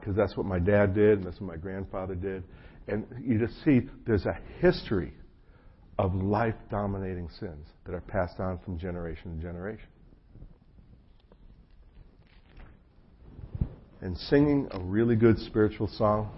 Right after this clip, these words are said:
may give you hope that God will set you free from those things, but the song itself won't do it.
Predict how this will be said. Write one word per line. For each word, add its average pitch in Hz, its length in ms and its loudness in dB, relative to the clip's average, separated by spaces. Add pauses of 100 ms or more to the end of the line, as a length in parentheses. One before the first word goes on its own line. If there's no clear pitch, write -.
(300)
may 101 180 2
give 95 220 4
you 92 160 2
hope 110 360 6 (640)
that 87 180 -4
God 104 260 8
will 98 120 0
set - 320 -4
you 98 120 -6 (120)
free 123 260 2 (880)
from 101 160 -4
those 98 220 -2
things, 120 420 2 (300)
but 95 200 0
the 92 100 -8 (120)
song 110 240 4
itself 98 400 0
won't 90 160 -8
do 82 140 -6
it. - 80 -14